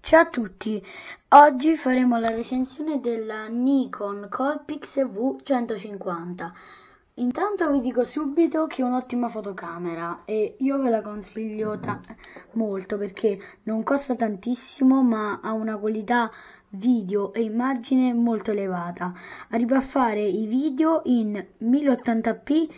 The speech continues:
trenta F P S e l'immagine fino a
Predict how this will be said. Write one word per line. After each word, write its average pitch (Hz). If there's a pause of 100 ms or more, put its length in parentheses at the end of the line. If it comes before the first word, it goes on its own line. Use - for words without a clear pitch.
(220)
trenta 220
F 196
P 190
S 190 (560)
e 254
l'immagine 285
fino 269
a 254